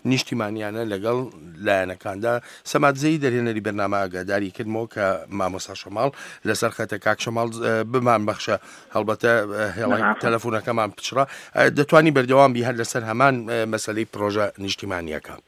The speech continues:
Speaker 2: بەڵێ. ئە، باسیەوەمان کرد، وتمان ئێستا کۆمەڵێک مەترسی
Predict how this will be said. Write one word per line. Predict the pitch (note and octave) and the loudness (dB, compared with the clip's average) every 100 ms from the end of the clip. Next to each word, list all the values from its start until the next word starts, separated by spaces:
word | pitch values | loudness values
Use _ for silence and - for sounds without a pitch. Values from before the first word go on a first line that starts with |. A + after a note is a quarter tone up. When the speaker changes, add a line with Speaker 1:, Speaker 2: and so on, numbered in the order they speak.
| _ _ _ _ | _ _ _ _
Speaker 2:
بەڵێ. | - - - - - - - - | -2 -2 -4 -12 -14 -14 -6 0
ئە، | F3 F3+ D#4+ - E3 | 0 0 -10 -2 4
باسیەوەمان | G#3+ G3+ A#3 A#3 F#3 C#3 | 4 4 0 2 0 -2
کرد، | - D3 | 0 0
وتمان | - D3 C#3+ | 2 0 0
ئێستا | - D3+ - | 0 0 2
کۆمەڵێک | E3+ F#3+ E3 | 0 0 0
مەترسی | D#3 D#3+ - | -4 -6 -4